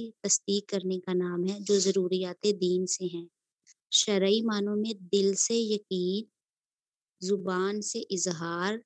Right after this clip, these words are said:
जिस्मानी तौर पर अमल का नाम ईमान है, ठीक है? जब हम अल्लाह ताला की अताअत करेंगे तो हमारे ईमान में इजाफा होगा और अगर हम अल्लाह ताला की नाफरमानी करेंगे तो हमारे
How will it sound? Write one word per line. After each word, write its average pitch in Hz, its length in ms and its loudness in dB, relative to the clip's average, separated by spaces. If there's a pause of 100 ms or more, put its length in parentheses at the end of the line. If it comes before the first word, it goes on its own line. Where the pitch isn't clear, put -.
(500)
जिस्मानी 190 640 4 (100)
तौर 185 260 -10 (100)
पर 208 160 -4 (120)
अमल 208 400 0
का 208 120 -2
नाम 185 260 0 (100)
ईमान 175 380 2
है, 170 140 -10 (800)
ठीक - 160 -20
है? 196 120 -2 (540)
जब 190 180 0
हम 226 180 2
अल्लाह 190 240 0
ताला 202 280 0
की 214 160 -4 (100)
अताअत 180 360 -2
करेंगे 220 480 -2
तो 226 140 -4
हमारे 196 420 -4
ईमान 185 340 2
में 185 140 -2
इजाफा 180 460 -6
होगा 208 420 -2
और 208 260 -2
अगर 185 260 -2
हम 220 220 -4
अल्लाह 185 180 -6
ताला 180 240 -6
की - 240 -10
नाफरमानी 185 540 2
करेंगे 190 440 -2
तो 226 180 -6
हमारे 180 380 -6